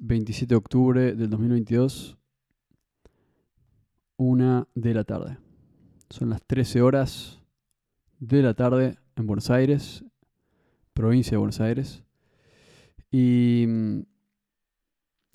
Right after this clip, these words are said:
y este capítulo va a estar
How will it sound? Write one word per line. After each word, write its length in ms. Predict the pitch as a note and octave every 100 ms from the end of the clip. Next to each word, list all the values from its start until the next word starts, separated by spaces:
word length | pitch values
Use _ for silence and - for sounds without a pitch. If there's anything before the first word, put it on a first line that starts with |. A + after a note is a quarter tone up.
| - _ -
y 160 | B2
este 240 | B2 - B2+
capítulo 580 | A#2 C3+ C#3 C#3+ C#3+ C3+
va 280 | G#2+ A#2+
a 60 | C3
estar 520 | - - B2 B2 A#2